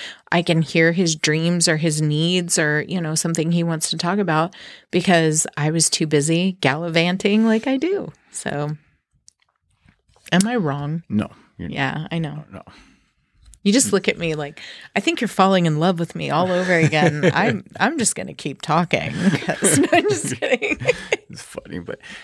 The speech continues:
Speaker 2: no, but you know, I, you know, it's hard. Marriage is, is hard,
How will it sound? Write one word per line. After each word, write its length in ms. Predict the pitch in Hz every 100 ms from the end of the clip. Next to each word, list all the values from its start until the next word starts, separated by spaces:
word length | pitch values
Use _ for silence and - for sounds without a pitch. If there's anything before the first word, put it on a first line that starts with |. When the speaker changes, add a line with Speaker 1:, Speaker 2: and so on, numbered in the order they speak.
| -
Speaker 2:
no, 200 | 262 226
but 320 | 196 180 147
you 100 | 185
know, 160 | 180 170
I, 440 | - - - - - _ _ _ _ _ _ _
you 80 | 131
know, 100 | 123 -
it's 140 | 113
hard. 200 | - - _ -
Marriage 260 | 120 131
is, 220 | 107 - -
is 120 | 87
hard, 220 | - -